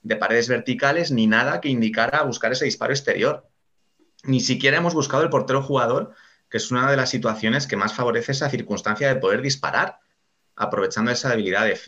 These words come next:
de, de Bebe, ¿no? Entonces, en resumen, es muy difícil llegar lejos en un mundial cuando el capitán del barco no tiene,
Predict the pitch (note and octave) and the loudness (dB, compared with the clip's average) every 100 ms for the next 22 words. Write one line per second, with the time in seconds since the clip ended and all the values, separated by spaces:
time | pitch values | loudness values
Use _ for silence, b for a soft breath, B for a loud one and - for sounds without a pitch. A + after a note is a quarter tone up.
0 | - - - - G2 F#2 F2+ E2+ F2 F2+ | -20 -20 -20 -4 0 0 0 -4 -2 0
1 | A2 A2 E2+ B2 C3+ - G2 - - G#2+ | 0 0 -2 -4 -4 -6 -6 -8 -8 -4
2 | G2+ C3 A#2+ F2 - B B B _ _ | -2 0 0 -2 -8 B B B _ _
3 | _ _ _ C3 - C3+ D#3+ D3+ C#3 C#3 | _ _ _ -2 2 2 4 2 0 0
4 | F3+ D3+ A#2 A2 A2+ A#2+ - A#2 A2+ A2 | 0 0 2 0 0 -2 -2 0 2 4
5 | A2 A2 B2+ - b b _ G#2+ G2+ G2 | 4 2 0 -4 b b _ -2 -2 -2
6 | - F#2 F#2 G2 G#2+ A2 G#2+ A2+ A#2 B2+ | -4 -4 -2 0 2 2 2 0 0 -2
7 | D3 - _ _ _ _ - G#2 A#2 A2+ | -4 -6 _ _ _ _ -4 2 2 2
8 | A#2+ C#3 C#3 C3 | 0 2 0 -2